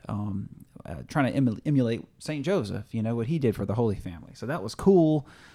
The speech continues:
Got to do all of it. I mean, it was, like, literally reconciliation,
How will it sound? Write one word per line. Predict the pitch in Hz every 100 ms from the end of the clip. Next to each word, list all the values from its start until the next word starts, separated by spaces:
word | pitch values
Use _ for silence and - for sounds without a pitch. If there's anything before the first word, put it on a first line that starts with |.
| - -
Got | 131
to | 139
do | 131 117
all | 139
of | 131
it. | 104 92
I |
mean, | 113
it | 127
was, | 123
like, | 110
literally | 151 175 143 120 107 - _
reconciliation, | - 139 156 180 160 151 143 - 143 135 135 131